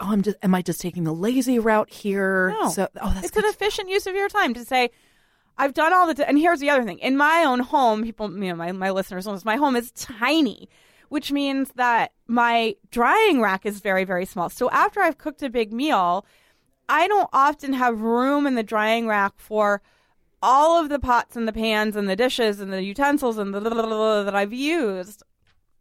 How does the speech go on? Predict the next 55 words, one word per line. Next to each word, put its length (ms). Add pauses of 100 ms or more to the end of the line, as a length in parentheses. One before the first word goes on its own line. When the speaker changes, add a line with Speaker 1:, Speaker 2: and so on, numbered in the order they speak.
(440)
Speaker 2:
And 160
of 100
course, 300
like, 220
you 100
know, 80
I'll 200
take 220
the 60
big 240
pots 220
and 100
pans 160
and 120
just 120
dry, 220
if 140
there 160
isn't 180
room, 160
I'll 100
just 200
dry 280
them 200
and 100
put 140
them 120
away 220
immediately. 720 (480)
Um, 560 (920)
but 160
a 60
lot 240
of 80
times 340
the 100
choice 380
to 340 (240)
soak, 400 (300)
you 100
know, 120
maybe 340
the 140
largest 680 (200)
baking 360
dish 460
or, 220 (160)
or 100
pot 300
Speaker 1:
That 120
Speaker 2:
that 60
I've 180
Speaker 1:
roasting 500
Speaker 2:
used 120
Speaker 1:
pan. 400